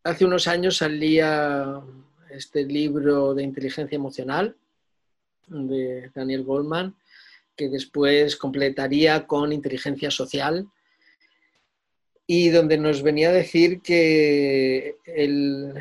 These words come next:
el coeficiente de inteligencia no es el mejor indicador para predecir el éxito de una persona, sino que es precisamente su inteligencia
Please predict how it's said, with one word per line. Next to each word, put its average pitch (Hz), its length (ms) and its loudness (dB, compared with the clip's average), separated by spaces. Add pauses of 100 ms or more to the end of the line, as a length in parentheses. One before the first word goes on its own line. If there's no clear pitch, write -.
(480)
el 151 220 -8
coeficiente 175 540 -2
de 180 60 4
inteligencia 170 840 0
no 165 360 4
es 160 160 2
el 175 100 -2
mejor 151 320 -4
indicador 151 680 -2
para 127 840 -4 (720)
predecir 135 500 -2
el 139 140 0
éxito 147 500 -2
de 131 80 -2
una 127 160 -6
persona, - 320 -16 (920)
sino 147 360 -2
que 139 360 2
es 143 100 -4
precisamente 143 580 -8
su 156 120 -8
inteligencia 139 1040 -8